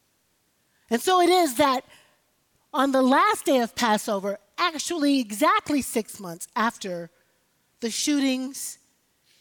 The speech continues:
in Pittsburgh at the Tree of Life Synagogue, a nineteen-year-old that we would call a boy, except that he did this murder, picks up a rifle, a college kid, and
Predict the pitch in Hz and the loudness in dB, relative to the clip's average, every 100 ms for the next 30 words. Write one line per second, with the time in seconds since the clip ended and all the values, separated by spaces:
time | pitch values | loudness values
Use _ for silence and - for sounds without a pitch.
0 | _ _ _ - 220 - - 359 - 190 | _ _ _ -4 -4 -2 -4 -4 -6 -12
1 | 151 160 _ _ - 202 214 - 285 202 | -12 -14 _ _ -6 -6 -6 -4 -4 -2
2 | 247 311 - 233 185 175 170 165 - - | 0 0 0 -6 -4 -4 -4 -4 -8 -20
3 | - - 247 240 269 349 320 392 359 311 | -20 -4 0 2 2 0 -2 -6 -2 0
4 | 247 240 233 233 - - _ _ 175 269 | 2 2 2 -2 -10 -20 _ _ 0 2
5 | 262 294 294 - 277 269 208 185 330 277 | 4 2 0 0 2 2 0 2 4 4
6 | 220 214 - 254 262 226 233 240 214 208 | 4 2 0 -4 -2 0 0 0 -2 -4
7 | 220 254 240 185 160 170 _ _ - - | -4 -2 0 -2 -8 -14 _ _ -20 -20
8 | - - - 370 - 392 330 262 220 262 | -20 -10 0 0 2 0 2 0 0 2
9 | 381 427 - 214 190 190 190 - - 254 | 4 2 0 0 0 0 -6 -8 -2 -2
10 | - - 539 440 233 - 220 175 175 - | -2 2 2 4 2 0 0 0 -2 -8
11 | _ _ _ - - - 262 262 | _ _ _ -20 -14 0 2 2